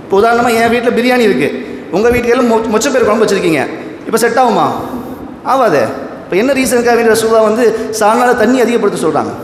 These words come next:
என் வீட்டுல இன்னைக்கு பிரியாணி, உங்க வீட்டுல ரசம் இருக்குன்னு வச்சுக்கோங்களேன்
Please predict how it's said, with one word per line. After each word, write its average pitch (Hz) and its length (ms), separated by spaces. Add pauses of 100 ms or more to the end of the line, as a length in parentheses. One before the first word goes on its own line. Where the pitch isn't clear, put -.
(1080)
என் 175 180
வீட்டுல 233 140
இன்னைக்கு 240 280
பிரியாணி, 170 600 (260)
உங்க 214 180
வீட்டுல 247 220
ரசம் 220 260
இருக்குன்னு 240 260
வச்சுக்கோங்களேன் 180 440